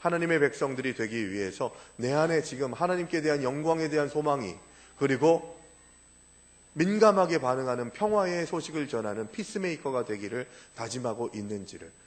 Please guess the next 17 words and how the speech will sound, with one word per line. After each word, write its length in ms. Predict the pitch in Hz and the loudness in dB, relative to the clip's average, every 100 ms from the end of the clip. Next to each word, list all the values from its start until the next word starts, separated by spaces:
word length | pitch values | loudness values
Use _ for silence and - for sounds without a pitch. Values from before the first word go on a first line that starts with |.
| - | -12
우리의 260 | 113 98 92 | -6 -6 -6
가정에서, 800 | 104 107 120 120 - 185 - - - | -4 -2 -2 -2 -2 -4 -4 -20 -4
교회 160 | 139 131 | 2 2
공동체 440 | 127 131 127 139 | 2 -2 -2 -2
가운데에서, 800 | 117 120 135 139 127 120 180 - - - | 2 0 2 2 2 0 -2 -4 -16 -2
나의 200 | 117 143 | 2 4
모든 320 | 139 156 175 | 4 4 4
삶의 340 | 170 160 160 135 | 4 2 2 0
자리에서 680 | 110 104 90 - - - - - | 0 -2 -4 -2 -4 -4 -20 -14
나는 280 | 107 107 107 | -8 -8 -6
누구인가, 600 | 110 117 113 107 87 82 - - - | -8 -6 -6 -8 -12 -16 -20 -20 -8
어떤 360 | 113 110 135 117 | -8 -4 -2 0
열매를 340 | 120 123 127 | 0 0 -2
맺고 300 | 123 113 135 | -4 -4 -4
있는가를 580 | 123 113 92 90 156 180 - - - | -4 -6 -6 -2 -2 -2 -10 -20 -16
매일매일 680 | 98 104 123 104 95 104 104 | -10 -6 -4 -4 -6 -6 -6
점검하면서 840 | 95 98 107 98 92 90 - - | -6 -4 -6 -6 -8 -12 -14 -20